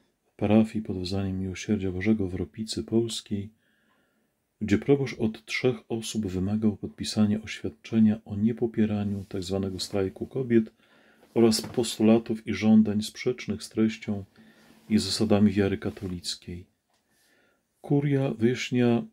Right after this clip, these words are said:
motywy, jakimi kierował się kapłan, i wyraża uznanie dla jego działań. W związku z licznymi pytaniami, informacjami w mediach na temat przygotowania do sakramentu bierzmowania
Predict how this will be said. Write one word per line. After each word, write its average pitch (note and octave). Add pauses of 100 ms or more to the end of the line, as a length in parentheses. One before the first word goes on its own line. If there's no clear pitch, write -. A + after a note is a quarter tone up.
(460)
motywy, B2 (280)
jakimi G2+
kierował G2
się -
kapłan, B2
i G#2+
wyraża G2 (100)
uznanie G2+
dla F2+
jego F2+
działań. F2 (2000)
W G2+
związku C#3
z A2
licznymi G#2+
pytaniami, A#2
informacjami G#2+
w F2+
mediach G#2
na F#2
temat F#2+
przygotowania G2+
do F2
sakramentu G2
bierzmowania A2